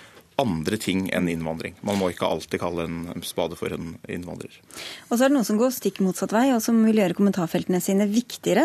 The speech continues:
Speaker 2: Det er dere, Bergens Tidende. Dere legger om systemet deres denne uka, sjefredaktør Øyulf Hjertnes.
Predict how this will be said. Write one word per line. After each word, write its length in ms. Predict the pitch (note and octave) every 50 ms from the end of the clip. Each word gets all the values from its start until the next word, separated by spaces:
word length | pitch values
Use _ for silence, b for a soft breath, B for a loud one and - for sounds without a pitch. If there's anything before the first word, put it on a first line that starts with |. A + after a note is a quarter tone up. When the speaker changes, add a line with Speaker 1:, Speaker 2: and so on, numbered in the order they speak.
| E4+ -
Speaker 2:
Det 80 | G#3 A3+
er 80 | C#4
dere, 300 | D4 A3+ G3+ F#3+ G3 G3+ G3+
Bergens 400 | G3 G3+ G3 F#3 F#3+ G3+ G3 -
Tidende. 600 | - G#3+ F3+ F#3 F#3+ G3+ G#3+ A3+ A#3 A#3 A#3+ A3
Dere 160 | A3 G#3+ A3 A#3
legger 240 | A#3+ G#3 E3+ E3
om 80 | E3 E3+
systemet 460 | - G#3+ G3+ - - D#3 D#3 D3+ D#3
deres 240 | E3+ F3+ F#3 F#3+ - - - - G3 F#3
denne 220 | F#3+ F#3+ F3+ F3+ - G3
uka, 320 | E3+ - - F#3+ F3+ F3+ F#3
sjefredaktør 640 | - - F#3 - - F3+ F#3 F3+ - - F#3 F#3 -
Øyulf 300 | F#3 F3 E3+ F3 - -
Hjertnes. 400 | F#3+ F#3+ - - E3+ F3+ - -